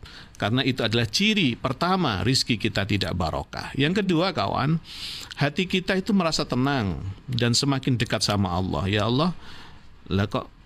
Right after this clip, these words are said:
oh, enak ya, Mbak Ayu ya, kita itu dikasih wis berangkatnya ya wis kerjanya ya wis rada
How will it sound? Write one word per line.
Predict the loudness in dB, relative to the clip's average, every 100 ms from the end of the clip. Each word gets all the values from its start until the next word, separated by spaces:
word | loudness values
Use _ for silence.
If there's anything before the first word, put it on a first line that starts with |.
| -20 -20 -20 -8
oh, | -2 2
enak | 4 4 4 4 2
ya, | 2
Mbak | 2 4
Ayu | 4
ya, | 4 4
kita | 4 2 2
itu | 0 0
dikasih | 0 0 0 0 0 -6 -20 -20 -20 -20 -10
wis | -2 0 0
berangkatnya | 0 2 2 0 0 2 4
ya | 4
wis | 4 4 0 -2
kerjanya | -4 -2 0 2 4
ya | 4
wis | 2
rada | 2 0 -2 -4